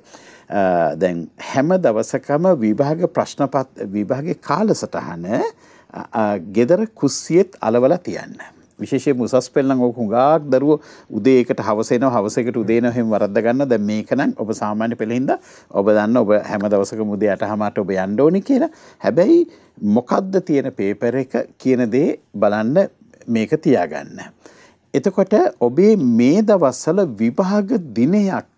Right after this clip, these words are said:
වගේම පුරුදු වෙන්න, විශේෂයෙන්ම වේගෙන් ලිවීම පුරුදු වෙන්න මෙන්න මේ පැය හය තුල. ඒ, ඒ වෙලේ, ඒ කියන්නේ රෑ තිස්සේ නිදි මරලා දවල්ට නිදාගන්න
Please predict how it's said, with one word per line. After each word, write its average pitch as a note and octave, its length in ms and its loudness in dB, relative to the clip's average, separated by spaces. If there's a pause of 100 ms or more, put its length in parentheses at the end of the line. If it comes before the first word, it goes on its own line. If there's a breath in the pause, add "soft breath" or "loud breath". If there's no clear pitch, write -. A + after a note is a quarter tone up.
(100)
වගේම C3 760 0
පුරුදු B2+ 460 0
වෙන්න, E2 280 -6 (540 loud breath)
විශේෂයෙන්ම F#3+ 640 0
වේගෙන් D3+ 880 4
ලිවීම F3 580 -2
පුරුදු A2 460 -2
වෙන්න G#2 320 -2
මෙන්න B2 300 -2
මේ D3+ 160 -2
පැය B2 280 -2
හය B2 280 -2
තුල. - 260 -6 (580 loud breath)
ඒ, A2 140 -6 (360)
ඒ F3+ 340 6
වෙලේ, C3+ 720 2
ඒ - 140 -6
කියන්නේ B2 260 0
රෑ A#2+ 340 2
තිස්සේ F#3 580 -2
නිදි A#2+ 300 0
මරලා D#3 400 2
දවල්ට B2+ 640 0
නිදාගන්න C#3 640 0